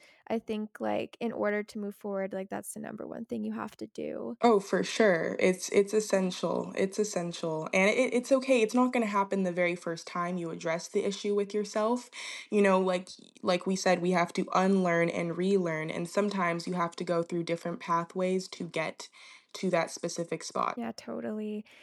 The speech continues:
Speaker 1: Can you share a moment, like, from your childhood, if you're okay with it, that kind of still influences you today?
Speaker 2: Yes. Um, yeah, so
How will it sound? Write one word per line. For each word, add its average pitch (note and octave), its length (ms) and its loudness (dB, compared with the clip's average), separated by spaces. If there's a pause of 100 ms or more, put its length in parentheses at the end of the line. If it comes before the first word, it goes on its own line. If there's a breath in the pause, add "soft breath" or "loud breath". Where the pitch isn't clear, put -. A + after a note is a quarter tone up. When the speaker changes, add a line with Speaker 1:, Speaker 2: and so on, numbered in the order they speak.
(120)
Speaker 1:
Can D4 140 -4
you G4+ 100 2
share G4+ 240 0
a D#4+ 60 4
moment, A#3+ 640 -2
like, A3 180 -4
from A3 200 -6
your G#3+ 100 -4
childhood, G3+ 480 -4
if G#3 160 -4
you're A3 140 4
okay G#3 380 0
with G#3 220 -2
it, G3 280 2 (160)
that A3 160 2
kind A#3+ 180 0
of B3+ 100 -2
still C4 240 0
influences A3+ 720 0
you G3+ 140 -6
today? G#3 720 -4 (140)
Speaker 2:
Yes. F3 880 -2 (600 loud breath)
Um, C#4+ 720 0 (580)
yeah, B3+ 560 2
so B3+ 720 2